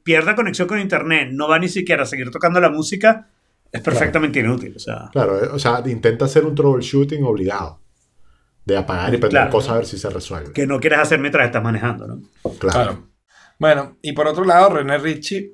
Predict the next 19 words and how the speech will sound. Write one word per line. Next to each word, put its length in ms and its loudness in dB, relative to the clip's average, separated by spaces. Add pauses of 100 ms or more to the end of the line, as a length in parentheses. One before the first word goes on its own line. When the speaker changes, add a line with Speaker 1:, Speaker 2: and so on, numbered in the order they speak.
(100)
Speaker 3:
este, 320 -6
sacó 1160 2
un, 840 -6
un 80 -2
episodio 400 0
de 60 2
Vector 340 2 (340)
Speaker 1:
Qué 100 -8
preocupación. 160 -8
Speaker 3:
sobre 500 4
el 120 0
evento 540 0
que 100 -4
no 180 0
va 100 6
a 40 -2
pasar 300 0
en 80 -2
octubre. 360 -6